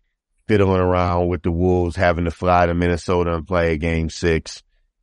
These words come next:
Um, so yeah, they're gonna get, Minnesota's gonna get Denver's championship effort tomorrow. And again, this is, this is about Anthony Edwards at this point in time, 'cause I feel like Cat's legacy is what it is.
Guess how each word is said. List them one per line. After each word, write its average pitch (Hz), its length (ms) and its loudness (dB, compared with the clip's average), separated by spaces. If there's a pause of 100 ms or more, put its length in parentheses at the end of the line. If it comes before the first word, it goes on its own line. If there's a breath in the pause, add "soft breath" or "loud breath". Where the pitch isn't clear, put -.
(180)
Um, 76 320 -2
so 101 180 -2
yeah, 95 200 2
they're 90 160 0
gonna 101 240 2
get, 98 360 0
Minnesota's 104 600 -2
gonna 101 220 -2
get 90 240 -2
Denver's 95 360 -2
championship 98 680 0
effort 90 360 -2
tomorrow. 82 600 0 (440)
And 80 680 -2 (180)
again, 85 560 -2 (140)
this 98 220 -2
is, 92 220 -2
this 92 260 -4
is 98 140 -4
about 98 300 4
Anthony 101 420 0
Edwards 95 520 0
at 85 140 -2
this 101 160 -2
point 92 300 -2
in 87 60 0
time, 90 480 0 (380)
'cause 85 340 2
I 87 140 0
feel 104 200 0
like 92 240 2
Cat's 98 340 2
legacy 95 600 -2
is 90 160 -2
what 90 160 0
it 87 100 -2
is. 101 400 0